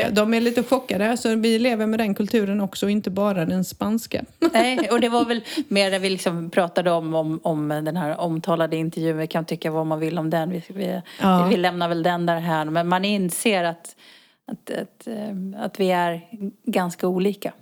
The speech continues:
Speaker 1: Ja, det kan man säga. Och jag, jag säger ju så här, jag kan inte förstå hur man kan svartmåla och hänga ut en, eh, kvinna på det sättet som de har gjort med henne.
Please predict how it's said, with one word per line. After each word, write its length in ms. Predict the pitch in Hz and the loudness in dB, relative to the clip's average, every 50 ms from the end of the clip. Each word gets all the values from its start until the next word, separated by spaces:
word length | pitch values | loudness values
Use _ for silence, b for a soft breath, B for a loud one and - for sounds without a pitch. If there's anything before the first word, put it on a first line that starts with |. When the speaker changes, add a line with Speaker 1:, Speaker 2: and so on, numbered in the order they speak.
| - _ _ _ _ _ _ _ - - | -20 _ _ _ _ _ _ _ -6 -2
Speaker 1:
Ja, 340 | 190 175 165 160 165 170 170 | -2 0 0 0 0 0 0
det 60 | 160 - | -2 -4
kan 240 | - - - 170 | -6 -6 -2 0
man 120 | 180 185 175 | 2 2 2
säga. 320 | - 180 - - - 165 | 2 0 0 0 0 0
Och 160 | - 175 180 | 2 2 2
jag, 320 | 185 185 180 170 170 165 - - - 76 147 175 185 | 4 4 4 4 2 2 0 -2 -4 -4 -4 -2 0
jag 340 | 185 190 190 190 190 190 185 | 0 2 4 4 4 2 2
säger 200 | - 202 190 180 | 2 2 2 2
ju 160 | 180 170 165 | 2 0 0
så 120 | - 139 | -2 -2
här, 220 | 143 165 180 175 - | 0 2 2 2 2
jag 180 | - 185 180 180 | 2 0 -2 0
kan 160 | - - 175 | -2 -2 -2
inte 200 | 170 156 - 156 | -2 -2 -4 -8
förstå 540 | - - 160 - - - - 247 202 160 135 | -4 -4 -6 -4 -4 -2 0 0 0 2 0
hur 300 | 151 143 - 180 175 165 | -4 -2 -2 -2 -2 0
man 220 | 170 160 156 160 | -2 -2 -2 -2
kan 300 | 160 - 165 156 156 147 143 - _ _ - | -4 -4 -2 -2 -2 -2 -4 -8 _ _ -16
svartmåla 840 | - - - - 196 196 - - 180 165 160 160 151 156 156 156 - - | -12 -10 -4 -4 -4 -4 -4 -4 -4 -2 -2 0 0 -2 -2 -4 -4 -8
och 220 | - - - - | -10 -10 -8 -6
hänga 260 | - 170 170 170 170 | -4 -2 -2 -2 -2
ut 340 | 165 165 - - 165 - - - | -2 -2 -2 -4 -4 -6 -8 -8
en, 300 | - 175 170 170 165 160 - - _ - | -6 -4 -2 -2 -2 -4 -6 -8 _ -16
eh, 360 | - - 107 - 110 110 - | -14 -12 -10 -10 -8 -10 -10
kvinna 340 | - - - 185 185 - - | -8 -2 -2 0 0 -2 -4
på 100 | - - | -6 -4
det 120 | 190 175 | -4 -4
sättet 320 | 151 - 170 160 - 180 - | -2 -4 -6 -6 -6 -8 -6
som 160 | - 175 165 | -4 -4 -4
de 120 | 165 160 | -2 -2
har 60 | 165 165 | -2 -2
gjort 240 | 160 160 - - | -4 -4 -6 -6
med 100 | - 156 156 | -4 -2 -2
henne. 260 | 165 175 175 - 170 | -2 -2 -2 -4 -8